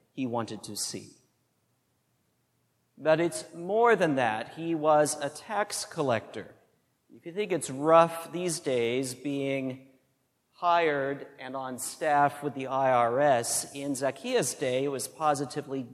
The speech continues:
dangerous. Because not only was he a tax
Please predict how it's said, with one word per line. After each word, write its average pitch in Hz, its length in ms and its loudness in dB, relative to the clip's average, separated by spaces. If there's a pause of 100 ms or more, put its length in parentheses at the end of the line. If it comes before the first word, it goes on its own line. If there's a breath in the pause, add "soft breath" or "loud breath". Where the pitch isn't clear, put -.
(140)
dangerous. 180 1080 -6 (1300)
Because 196 160 2
not 220 160 8
only 214 180 6
was 170 140 4
he 165 140 4
a 139 60 4
tax 165 480 4